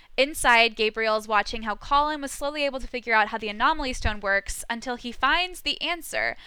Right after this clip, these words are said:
But before Gabriel can record the code they need to activate the anomaly, the prisoner sneaks into the house and smashes the tablet. So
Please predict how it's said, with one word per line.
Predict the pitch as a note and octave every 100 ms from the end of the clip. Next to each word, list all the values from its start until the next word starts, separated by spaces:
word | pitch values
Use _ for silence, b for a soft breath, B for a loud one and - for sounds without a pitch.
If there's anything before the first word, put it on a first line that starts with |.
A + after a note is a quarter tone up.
| B
But | -
before | C4+ C4+ G4+ B4
Gabriel | E4+ D4+ D4+ C#4+
can | C#4
record | A#3 G#3+ C4 D4
the | D#4+
code | - A#3 G3+ F#3+ G3 -
they | G#3+
need | G#3
to | -
activate | - G3 A3+ G3+
the | A3
anomaly, | G#3 F#3+ F#3+ F#3 F#3+ B B
the | A#3+
prisoner | E4 F#4 E4+ E4
sneaks | - C4 C4+ D4+
into | C4
the | B3
house | A3+ G#3+ A3
and | - A3+
smashes | - G#3 G3+ G#3+ G#3
the | G3+
tablet. | - F3+ - C3+ B2
So | - - F#3+ F#3+ F#3+ G3